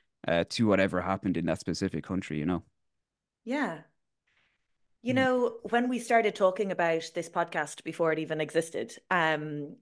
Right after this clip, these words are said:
Speaker 2: you were really top of my list of people I wanted to talk to because I find your work very inspiring. And I think it's so much more about teaching, you know, like, you are a teacher, but I'm sure you have so many other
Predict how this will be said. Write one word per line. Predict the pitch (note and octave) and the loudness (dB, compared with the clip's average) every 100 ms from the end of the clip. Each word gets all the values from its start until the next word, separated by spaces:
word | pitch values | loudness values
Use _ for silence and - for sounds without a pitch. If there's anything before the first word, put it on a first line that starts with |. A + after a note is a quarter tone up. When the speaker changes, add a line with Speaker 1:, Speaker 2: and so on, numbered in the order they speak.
| _ | _
Speaker 2:
you | F#3+ F3 | -6 0
were | E3 D#3+ D#3 - | 4 4 4 0
really | - G3 F3+ | 0 2 2
top | F#3 F3 | 0 -2
of | F3+ | 0
my | E3 | 0
list | E3 D3+ - | 0 0 -6
of | D#3 | -6
people | F3 D#3+ | -4 0
I | |
wanted | D#3+ D#3+ D3+ | 0 -2 -6
to | - | -4
talk | E3 E3 | -2 -2
to | G#3+ A#3 | -2 -2
because | E3+ E3 D3+ - | -2 -4 -4 -6
I | |
find | D#3 F3 E3 | -2 0 0
your | E3 | 0
work | D#3+ D#3+ - | 0 0 0
very | E3 D#3+ | 0 0
inspiring. | D#3 D3+ E3 D#3+ F#3+ A#3+ - - - - _ - | -2 -4 0 2 2 0 -8 -20 -20 -20 _ -4
And | F3 F3 F3 E3+ - - _ - | -2 0 -4 -8 -12 -18 _ -4
I | G3 | -2
think | B3 C4 C4+ | 0 -2 -2
it's | A#3+ - | -4 0
so | A3 | 2
much | G3+ F#3 F#3 | 2 -2 -2
more | F#3 | -2
about | E3 D3+ D3 | 0 -2 -4
teaching, | A#3+ A#3 D#3 C#3+ D3 _ _ | -8 -6 -6 -8 -14 _ _
you | F3 | -2
know, | E3 D#3+ D#3 D#3 - | 0 0 0 -2 -4
like, | E3+ E3 D#3+ - _ | 0 0 -2 -14 _
you | G3 A#3 | 2 6
are | G#3+ | 8
a | F#3 | 6
teacher, | E3 A3+ - D3 C#3 _ _ _ | 2 -6 -6 -6 -8 _ _ _
but | F#3 | 0
I'm | F3+ | 2
sure | C4 | 0
you | B3+ | 2
have | G#3+ | 2
so | - G3 | 2 0
many | F#3 F3+ | 2 2
other | E3 D#3+ D#3 | 4 4 2